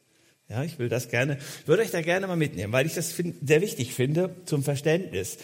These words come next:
wenn man Psalmen zum Beispiel verstehen will. Oder Sprüche. Das sind alles poetische Texte. Oder Hiob. Ähm, das eine, es kann sein, dass in der ersten Zeile etwas gesagt wird, was dann in der zweiten Zeile mit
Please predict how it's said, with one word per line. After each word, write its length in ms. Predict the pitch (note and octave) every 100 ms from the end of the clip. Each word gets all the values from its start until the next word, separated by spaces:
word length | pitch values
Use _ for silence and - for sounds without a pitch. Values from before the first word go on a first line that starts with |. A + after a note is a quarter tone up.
| - - -
wenn 120 | B2
man 160 | C3 C3+
Psalmen 420 | C#3+ C3+ E3+ C#3+
zum 140 | A2
Beispiel 300 | F#2+ F#2+ F2+
verstehen 500 | E2+ E2+ - D#2+ D2+
will. 240 | - A#1 - _ _ _ _ _ _ _ _ _ _ _ _ _
Oder 500 | - G#2 G2+ F#2 G2 -
Sprüche. 560 | - - A#2 C#3+ F#2+ C#2 - _ -
Das 100 | -
sind 80 | -
alles 240 | G2 D#2+
poetische 500 | - E2 A#2+ B2+ A#2
Texte. 500 | - B2+ - - - -
Oder 220 | A#2 C3
Hiob. 400 | D#3+ C3+ F2 - - _ _ _ - - - - - - _
Ähm, 380 | A2+ A#2+ A#2 A2+ -
das 220 | C#3+ C#3 D#3+
eine, 380 | F3+ E3+ G#3+ - - - - _ _ _ _ _ - -
es 180 | C#3 -
kann 200 | F3 F#3+
sein, 220 | F#3+ G#3
dass 200 | F3+ E3+
in 140 | -
der 140 | C#3+ C#3+
ersten 320 | G3+ - A3+
Zeile 280 | G#3 G3+ E3+
etwas 320 | E3 D#3 -
gesagt 480 | C3+ B2 B2 D#3 G3+
wird, 220 | A#3+ G#3
was 160 | D#3 D#3
dann 180 | C#3+
in 100 | C#3
der 140 | C3 B2+
zweiten 400 | C3 B2+ F#3+ G3
Zeile 420 | D#3+ D#3 F3 G3+
mit 300 | E3 C3+